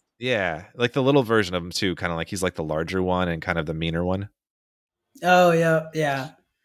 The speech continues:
Speaker 1: Yeah, I get those
Speaker 2: Man,
Speaker 1: vibes.
Speaker 2: the, the game itself was, like, what, like, ten, fifteen minutes of the movie,
Speaker 1: I,
Speaker 2: if
Speaker 1: it,
Speaker 2: that?
Speaker 1: it's short. I thought it was so much more.
Speaker 2: Yeah. Um, and,
Speaker 1: Yeah.
Speaker 2: uh,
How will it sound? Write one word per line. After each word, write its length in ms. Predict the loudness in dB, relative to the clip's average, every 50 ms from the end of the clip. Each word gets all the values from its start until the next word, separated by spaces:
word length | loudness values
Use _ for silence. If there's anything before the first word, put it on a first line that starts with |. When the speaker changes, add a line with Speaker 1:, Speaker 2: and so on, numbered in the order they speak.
| -6 0
Speaker 1:
Yeah, 240 | 2 2 2 2 0
I 80 | -2 0
get 120 | 0 2
those 220 | 2 2 0 0 0
Speaker 2:
Man, 180 | 0 0 0
Speaker 1:
vibes. 40 | 0
Speaker 2:
the, 340 | 0 0 0 0 0 0 0
the 0 |
game 300 | 2 2 2 2 2 2
itself 400 | 0 -2 -2 0 2 2 2 0
was, 120 | -4 -6
like, 220 | -6 -6 -6 -6 -6
what, 220 | -6 -6 -6 -8
like, 200 | -12 -14 -16 -14 -16
ten, 400 | -16 -14 -12 -10 -6 -6 -6 -6
fifteen 400 | -6 -8 -10 -8 -8 -6 -4 -4
minutes 260 | -2 -2 -2 -2 -2
of 80 | 0 0
the 60 | 2
movie, 240 | 2 2 4 4 4
Speaker 1:
I, 60 | 4
Speaker 2:
if 160 | 4 2 0
Speaker 1:
it, 20 |
Speaker 2:
that? 320 | 0 2 2 2 2 0 -2 -8 _ _ -8
Speaker 1:
it's 200 | -2 0 2 2
short. 420 | 4 4 2 4 4 4 4 4
I 120 | 2 -2 -2
thought 180 | 0 2 4
it 40 | 4
was 140 | 4 4 4
so 180 | 4 4 4
much 280 | 2 2 0 -2 -2 -4
more. 340 | -4 -4 -4 -6 -6 -8 -12 -20 _ _ _ _ _ _ _ _ _ _ _ _ _ 2
Speaker 2:
Yeah. 300 | 2 2 2 0 -6 -12 _ _ _ _ _ _ -6
Um, 540 | -4 -2 0 0 0 -2 -2 -4 -6 -6 -6
and, 240 | -4 -2 -2 -2 0
Speaker 1:
Yeah. 180 | 0 0 0
Speaker 2:
uh, 60 | 0